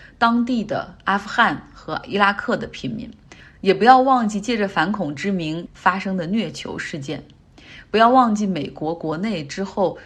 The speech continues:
出现数年里针对穆斯林裔居民的歧视和仇恨。《纽约时报》说，关于九幺幺，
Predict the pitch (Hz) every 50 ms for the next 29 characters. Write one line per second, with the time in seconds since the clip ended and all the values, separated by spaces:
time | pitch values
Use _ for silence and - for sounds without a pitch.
0 | - - - - - 220 214 208 233 214 185 175 - - - - 277 220 175 151
1 | 147 151 165 165 147 139 135 - 185 175 180 180 190 170 160 - 190 208 190 -
2 | - 196 170 156 156 160 190 202 185 165 139 - - 202 202 196 175 147 151 156
3 | 175 165 156 147 - - - - - - 151 156 185 - - 226 190 - 165 156
4 | - - - 123 110 139 - - - - - - _ _ _ _ - _ - -
5 | _ _ - _ - _ - - - - - - 180 185 202 214 208 - 170 170
6 | 190 180 170 170 - 175 170 175 170 - 220 208 220 226 214 - 143 - - 156
7 | 160 165 175 175 170 180